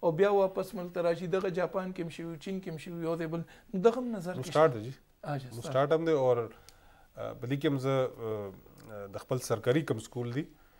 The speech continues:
Speaker 2: هغه اپریشیټ کوم ځکه چې مو په ارلی ایج پروګرامینګ سټارټ کړی و.
Speaker 1: آ.
Speaker 2: هغه کې هغه پوره پاکستان کې، آ، کوم مقابلې وشوې.
Speaker 1: مهم.
Speaker 2: ټاپ تھری پوزیشن مو ټول مو، آ،
Speaker 1: خیبر
Speaker 2: سر-،
Speaker 1: پښتونخوا.
Speaker 2: خیبر پښتونخوا واخیستو، سرکاري سکولونو واخیستو.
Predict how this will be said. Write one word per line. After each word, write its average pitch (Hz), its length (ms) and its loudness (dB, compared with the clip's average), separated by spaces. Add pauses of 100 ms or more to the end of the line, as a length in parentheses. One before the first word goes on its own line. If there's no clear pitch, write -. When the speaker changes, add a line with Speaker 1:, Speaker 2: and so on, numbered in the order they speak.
(360)
Speaker 2:
هغه 117 160 -2
اپریشیټ 117 400 -4
کوم 131 280 2
ځکه 147 120 0
چې 143 100 -4
مو 127 200 -4
په 123 200 -6
ارلی 131 200 -4
ایج 120 240 -2
پروګرامینګ 107 440 -2
سټارټ 92 260 -10
کړی 98 80 -8
و. 90 100 -6 (120)
Speaker 1:
آ. 143 160 -6 (320)
Speaker 2:
هغه 135 140 -2
کې 143 60 -6
هغه 127 240 2
پوره 165 460 8
پاکستان 135 500 2
کې، 123 460 -4
آ، 101 260 -2
کوم 120 160 -6
مقابلې 120 300 2
وشوې. 98 300 -4 (220)
Speaker 1:
مهم. 127 260 -10 (320)
Speaker 2:
ټاپ 185 280 8
تھری 175 120 2
پوزیشن 165 400 0
مو 160 120 2
ټول 156 240 6 (220)
مو، 123 380 -2
آ، 104 260 -6
Speaker 1:
خیبر 160 100 2
Speaker 2:
سر-، 170 160 4
Speaker 1:
پښتونخوا. 135 200 -6
Speaker 2:
خیبر 131 240 2
پښتونخوا 127 440 2
واخیستو، 151 280 4
سرکاري 123 360 -2
سکولونو 139 300 0
واخیستو. 139 400 4